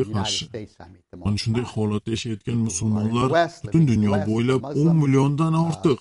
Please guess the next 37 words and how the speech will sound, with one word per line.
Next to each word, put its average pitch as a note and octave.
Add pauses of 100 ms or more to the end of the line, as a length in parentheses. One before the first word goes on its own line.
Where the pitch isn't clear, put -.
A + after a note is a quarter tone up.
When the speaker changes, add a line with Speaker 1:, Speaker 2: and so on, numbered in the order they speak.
Speaker 1:
so G#2+
therefore A2+
Speaker 2:
Shunday A#2
Speaker 1:
they -
would A2
not -
Speaker 2:
holatda G#2
Speaker 1:
consider A#2+
Speaker 2:
yashayotgan -
Speaker 1:
Christianity D3
Speaker 2:
musulmonlar D3+
Speaker 1:
as -
an -
Speaker 2:
juda D#3+
ham D#3+
Speaker 1:
option, D#3
Speaker 2:
ko'p. A#2 (380)
Men B2+
Speaker 1:
but, G2+ (160)
uh, A2
Speaker 2:
Amerika G#2+
Qo'shma -
Speaker 1:
have -
no A2+
Speaker 2:
Shtatlarida G#2+ (100)
Speaker 1:
interest G2+
Speaker 2:
bundaylarni G2+
Speaker 1:
at G#2
all -
Speaker 2:
juda C3+
ham D3
ko'p D3
uchrataman. C#3
Speaker 1:
in B2
practicing. -
Speaker 2:
Ular G2+ (160)
g'arbda F#2+